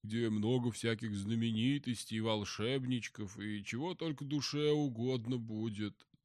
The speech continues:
Замки, а в них куча рыцарей, принцев, но я всё время жрал последним, после её настоящих младенчиков».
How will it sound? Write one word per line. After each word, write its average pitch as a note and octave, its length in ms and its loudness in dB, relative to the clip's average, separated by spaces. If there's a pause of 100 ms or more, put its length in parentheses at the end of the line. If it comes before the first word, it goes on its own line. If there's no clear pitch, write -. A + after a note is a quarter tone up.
(260)
Замки, B2+ 800 4 (220)
а F#2+ 100 4
в G#2 60 2
них A#2+ 200 2 (140)
куча G#2+ 400 0
рыцарей, B2+ 760 4
принцев, A#2+ 800 0
но B2 120 -4
я D#3+ 480 2 (240)
всё C#3 240 -4
время D3 480 2
жрал C3+ 360 2
последним, C3 1040 -2 (540)
после D3 340 0
её C#3 360 4 (240)
настоящих C#3 840 2
младенчиков». A2 880 -2